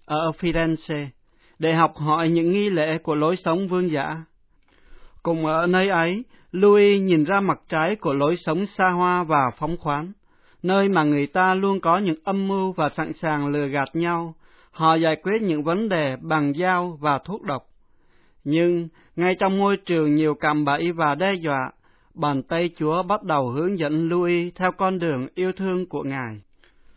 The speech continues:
Mặc dù cuộc sống bên ngoài của Louis mang nhiều vẻ khác nhau, nội tâm của cậu vẫn hướng về điều thiện bằng việc cầu nguyện và thích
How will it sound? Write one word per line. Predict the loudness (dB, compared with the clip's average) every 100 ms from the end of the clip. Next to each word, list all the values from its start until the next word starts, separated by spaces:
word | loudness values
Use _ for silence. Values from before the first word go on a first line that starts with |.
| -20 -18 -8
Mặc | -2 -2 -2
dù | -2 0 0
cuộc | 0 -4
sống | -2 -2 0
bên | 0 0
ngoài | 2 2 2 -2
của | -2
Louis | 2 2 2 2 0 -4
mang | -2 0 2
nhiều | 0
vẻ | 0 -4 -6
khác | -8 -8
nhau, | -4 -4 -4 -8 -16 _ _ _ _
nội | 0 2 2
tâm | 0 0
của | -2 -4 -2
cậu | -2 0 -2
vẫn | -2 -2
hướng | 0 0 0
về | -2 0
điều | 0 -2
thiện | -4 -6 -6 -10 _ _ -6
bằng | -2 0
việc | 0 -2
cầu | -2 0
nguyện | 0 -2 -4 -6
và | -4 -4
thích | -4